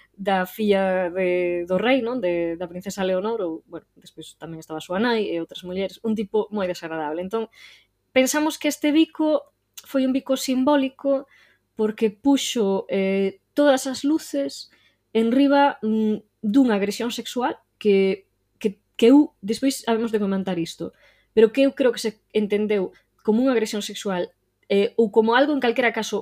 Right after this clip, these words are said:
moi, moi desagradable e moi pouco axeitado, tanto desde a de,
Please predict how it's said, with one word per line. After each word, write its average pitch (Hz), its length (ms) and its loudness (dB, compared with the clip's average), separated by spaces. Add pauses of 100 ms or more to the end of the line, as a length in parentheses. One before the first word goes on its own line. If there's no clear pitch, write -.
moi, 262 480 6
moi 269 260 4
desagradable 196 840 0 (340)
e 208 80 6
moi 262 320 4
pouco 233 320 4
axeitado, 220 640 -4 (240)
tanto 392 400 4
desde 240 300 2
a 220 180 6
de, 214 240 0